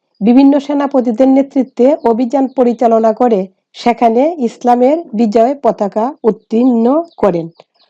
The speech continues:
তো উমাইয়া খলিফা আল ওয়ালিদ, আল ওয়ালিদ বা ওয়ালিদ বিন আব্দুল মালিক, তার খিলাফত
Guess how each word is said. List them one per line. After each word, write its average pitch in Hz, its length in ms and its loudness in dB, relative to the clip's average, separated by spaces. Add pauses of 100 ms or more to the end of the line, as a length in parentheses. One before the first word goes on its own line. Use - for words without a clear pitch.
(580)
তো 285 100 2
উমাইয়া 302 380 2
খলিফা 294 500 0 (640)
আল 277 240 2
ওয়ালিদ, 247 400 0 (280)
আল 254 220 2
ওয়ালিদ 247 420 0
বা 294 240 0 (240)
ওয়ালিদ 247 340 2
বিন 262 260 0 (120)
আব্দুল 214 400 -2
মালিক, 170 400 -8 (120)
তার 277 260 0
খিলাফত 302 520 0